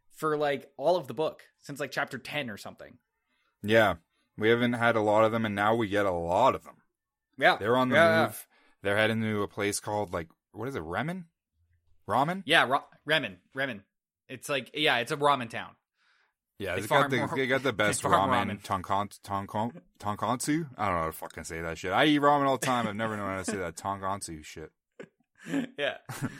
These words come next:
Speaker 1: Uh, so there's a lot
Speaker 2: <laughs> So
Speaker 1: to
Speaker 2: I don't
Speaker 1: catch
Speaker 2: eat it.
Speaker 1: up on with them when it, when it comes to their journey. I think Perrin relays, like, to himself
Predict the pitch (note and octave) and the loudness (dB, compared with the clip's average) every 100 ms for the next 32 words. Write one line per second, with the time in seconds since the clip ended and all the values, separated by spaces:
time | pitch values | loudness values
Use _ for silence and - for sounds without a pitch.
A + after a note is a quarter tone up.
0 | - - D3+ D3 D3 - - - - - | -10 0 4 4 2 -6 -20 -18 -18 -8
1 | - F3 G#3+ D#4 G#3+ F#3 F#2 A2+ A2+ D3+ | -4 2 2 2 2 2 2 0 0 0
2 | - B2 G#2 G#2 - _ _ _ _ D3 | 0 -2 -4 -10 -18 _ _ _ _ -10
3 | B2+ C3+ A2+ G#2+ G#2 - B2 A#2 - B2 | -6 -2 -2 -2 -10 -12 -10 -8 -8 -10
4 | A2+ B2 A#2 A#2 A2 G#2 A#2+ A2+ G2+ B2 | -10 -10 -10 -8 -8 -8 -8 -8 -10 -10
5 | A2+ B2+ B2+ B2+ A#2+ A#2+ A#2+ A2+ A2+ G#2+ | -10 -8 -6 -6 -8 -8 -6 -6 -6 -10
6 | - A2 - C3+ B2 - A#2+ A2+ - | -12 -14 -10 -10 -8 -8 -6 -6 -10